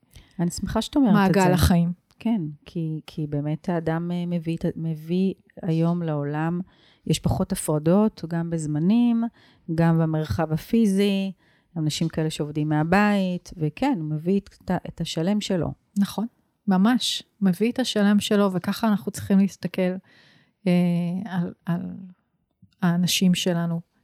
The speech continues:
Speaker 2: אה, בחברה. ו-, ואת יודעת, אני מסתכלת, מיומנות למידה, אוקיי?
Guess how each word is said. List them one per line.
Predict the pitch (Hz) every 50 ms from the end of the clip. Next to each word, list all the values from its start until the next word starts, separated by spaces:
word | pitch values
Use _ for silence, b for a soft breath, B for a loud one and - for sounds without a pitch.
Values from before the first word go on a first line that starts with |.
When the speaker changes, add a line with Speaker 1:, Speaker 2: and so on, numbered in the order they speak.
| _ _ -
Speaker 2:
אה, | 180 175 170 170 170
בחברה. | 170 170 - - 185 165 165 170 165 175 - b b b b b b b b b b b b b b _ _ -
ו-, | 185 170 175 180 180 170 170 170 170 170 - _ - 180
ואת | 190 185 185 - - _ _ _ _ - - -
יודעת, | - 220 214 190 - - - 185
אני | 180 180
מסתכלת, | 180 175 - - 202 - 208 202 202 - - _ -
מיומנות | 185 185 185 180 185 185 208 220 -
למידה, | - 220 202 190 170 165 170 165 - _ _ _ _ _ _ _ _ _ _ _ _ _ _ _ _ _ _ _ _ _ _
אוקיי? | _ - - 202 202 214 214